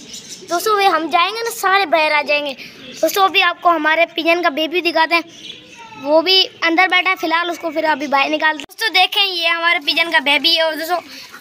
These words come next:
इसके पैरों में बाल आने लग गए हैं। दोस्तों अभी इसको जल्दी से बाहर छोड़ते हैं। और तुम क्यों बाहर नहीं निकले? दोस्तों अभी देख लीजिए मेरे ऊपर attack करेगा।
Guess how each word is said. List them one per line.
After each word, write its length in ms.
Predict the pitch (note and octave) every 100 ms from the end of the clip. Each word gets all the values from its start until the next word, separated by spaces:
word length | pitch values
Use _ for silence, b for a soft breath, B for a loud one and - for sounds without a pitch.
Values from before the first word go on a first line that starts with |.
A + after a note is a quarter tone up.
| -
इसके 200 | - D#4+
पैरों 300 | D#4+ D#4 D#4+
में 160 | D#4+
बाल 380 | B3 C4 D4 D#4
आने 200 | D#4 D#4
लग 180 | D4+ C4+
गए 80 | D#4+
हैं। 100 | E4
दोस्तों 240 | E4 G#4
अभी 200 | F#4 F#4
इसको 200 | F4+ E4
जल्दी 260 | C#4+ D4 D#4+
से 80 | D#4+
बाहर 260 | C4 D4
छोड़ते 300 | D#4+ D#4 D#4
हैं। 60 | E4
और 640 | D#4+ G4+ C#4 A#3 - -
तुम 280 | E4+ A4 A#4+
क्यों 160 | B4 B4+
बाहर 240 | A#4+ A4
नहीं 100 | G#4+
निकले? 240 | G4 E4+ B3+ - - - - - - - - - - - E4+
दोस्तों 280 | F4+ G#4+
अभी 200 | G4 F4+
देख 160 | E4+ F#4
लीजिए 200 | F#4 F4
मेरे 160 | D#4+ D#4+
ऊपर 160 | D4
attack 340 | C#4+ C#4+ D4 C#4+
करेगा। 320 | B3 A#3